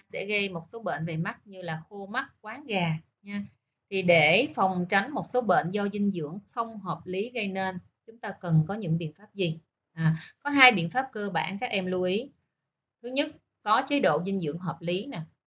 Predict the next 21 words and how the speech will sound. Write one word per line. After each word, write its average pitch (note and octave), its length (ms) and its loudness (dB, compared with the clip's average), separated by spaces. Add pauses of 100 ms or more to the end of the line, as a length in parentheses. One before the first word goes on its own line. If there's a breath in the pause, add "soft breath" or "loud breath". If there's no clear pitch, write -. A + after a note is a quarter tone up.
(100)
cân A#3 260 -6
đối A3 300 6
các C#4+ 260 -6
chất D#4 260 -4
và E3+ 140 -8
đa G3 340 0
dạng D3+ 220 -6
các G#3+ 160 -14
loại E3+ 200 -12
thức G#3 180 -20
ăn. F#3 160 -10 (560)
Thứ C#4 80 -16
hai, A3+ 300 6
đó A3+ 100 -2
là G#3+ 140 2
không A3 260 -6
ăn G#3 300 -8
quá C#4 200 -2
thừa E3+ 380 2
hay F3+ 160 -6
là D#3+ 240 -2